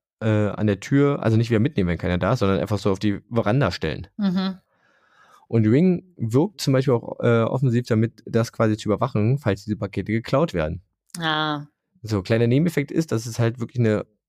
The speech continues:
Speaker 1: Riesenkollektion an Ring-Videos auf, äh, YouTube gibt.
Speaker 2: Hm.
Speaker 1: Wie halt irgendwelche Paketboten irgendwelchen Scheiß mit den Paketen machen oder Leute irgendwie irgendwo ausrutschen oder so. Also so, so,
Speaker 2: <laughs> Oh
Speaker 1: so eine
Speaker 2: Gott.
Speaker 1: riesen Fail-Compilation an Ring, äh, Ring-Videos.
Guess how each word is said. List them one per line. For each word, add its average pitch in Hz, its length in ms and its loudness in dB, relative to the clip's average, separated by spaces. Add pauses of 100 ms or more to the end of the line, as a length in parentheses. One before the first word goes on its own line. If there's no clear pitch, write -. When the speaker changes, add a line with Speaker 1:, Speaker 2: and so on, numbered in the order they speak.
(260)
Speaker 1:
Riesenkollektion 143 1120 0
an 110 300 -2
Ring-Videos 123 760 0
auf, 110 320 0
äh, 104 280 0 (120)
YouTube 117 460 0
gibt. - 280 -2 (500)
Speaker 2:
Hm. 185 640 2
Speaker 1:
Wie 113 140 2
halt 127 160 2
irgendwelche 120 280 2
Paketboten 113 680 0
irgendwelchen 107 340 0
Scheiß 113 280 -4
mit 98 120 0
den 95 100 -2
Paketen 95 420 -4
machen 87 280 0
oder 98 140 4
Leute 95 300 2
irgendwie 98 200 -2
irgendwo 95 240 -2
ausrutschen 95 500 -2
oder 90 140 0
so. 104 80 0
Also 95 180 0
so, 95 300 -2
so, - 160 -4
Speaker 2:
<laughs> - 500 -4
Oh 247 40 2
Speaker 1:
so - 100 -8
eine 247 100 0
Speaker 2:
Gott. - 240 -2
Speaker 1:
riesen 135 180 0
Fail-Compilation 113 840 0
an 101 60 0
Ring, 110 260 0
äh, 98 340 -4
Ring-Videos. 101 720 -4